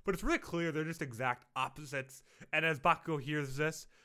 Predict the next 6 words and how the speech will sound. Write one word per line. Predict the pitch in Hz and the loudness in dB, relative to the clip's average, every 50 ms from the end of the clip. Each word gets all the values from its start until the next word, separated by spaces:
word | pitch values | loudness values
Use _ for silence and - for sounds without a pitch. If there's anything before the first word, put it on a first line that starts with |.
| _ - - - | _ -8 -8 6
apparently | - - - 214 220 226 226 226 202 | 12 12 12 12 12 10 6 2 2
attempted | 156 156 143 - - - 175 175 175 180 131 | 2 0 0 0 0 0 0 2 2 -2 -6
friendship | - - - - 143 143 143 135 - - 170 160 165 - 131 | -6 -12 -8 -4 -4 -4 -4 -6 -6 -6 -6 -6 -6 -8 -6
makes | 135 127 123 131 - - - | -6 -6 -6 -6 -12 -6 -4
Bakugo | 123 123 - - 127 113 120 123 120 117 113 107 104 98 - | -4 -4 -4 -6 -10 -8 -6 -4 -4 -4 -4 -6 -6 -8 -10
sick, | - - - - 175 214 247 - - - | -14 -16 -8 -2 -2 -2 -2 -2 -10 -20